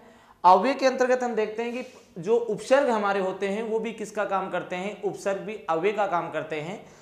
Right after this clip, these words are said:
तो यहाँ पर सबसे पहले इसकी बात करें तो इसकी पहली विशेषता क्या बन जाती है कि अव्यय भाव समास का पूर्व पद प्रधान होता है।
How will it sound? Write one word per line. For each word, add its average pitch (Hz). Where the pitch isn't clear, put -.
तो 196
यहाँ 208
पर 254
सबसे 269
पहले 240
इसकी 240
बात 185
करें 202
तो 240
इसकी 233
पहली 202
विशेषता 214
क्या 196
बन 180
जाती 165
है 175
कि 208
अव्यय 202
भाव 214
समास 196
का 214
पूर्व 277
पद 214
प्रधान 147
होता 117
है। 80